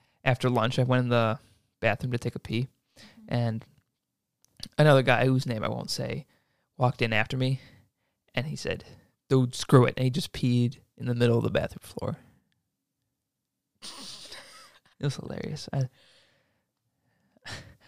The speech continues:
Speaker 1: I won't say his name, obviously, but if you know me, uh, snap me, I'll tell you who it is. It's pretty funny. But then another thing I saw,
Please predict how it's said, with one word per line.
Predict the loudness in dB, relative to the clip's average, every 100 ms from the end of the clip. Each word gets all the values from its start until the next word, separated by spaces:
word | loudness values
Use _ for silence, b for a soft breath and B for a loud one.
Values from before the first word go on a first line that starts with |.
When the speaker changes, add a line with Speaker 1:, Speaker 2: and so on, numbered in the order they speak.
| B
Speaker 1:
I | 4
won't | 4
say | 6 6
his | 4
name, | 2 0 0
obviously, | 2 0 0 0 -2
but | -2 -4
if | -8
you | -8 -6 -8 -10 _ _ _ _
know | -2 0
me, | 0 -2 B B B -20 _ _ _
uh, | -14 -14 -16 -20 -12
snap | -6 -4 -4
me, | -2
I'll | -2
tell | 0 -2
you | -2
who | -2
it | -4
is. | -6 -8
It's | -12 -10
pretty | -10 -10
funny. | -12 -12 -14 _ _ _ _ _ _ _ _ _ _ _ _ _
But | 0
then | 2 2 -2 -12 _ _
another | 2 4 4
thing | 4 4
I | 2
saw, | 2 0 -2 -4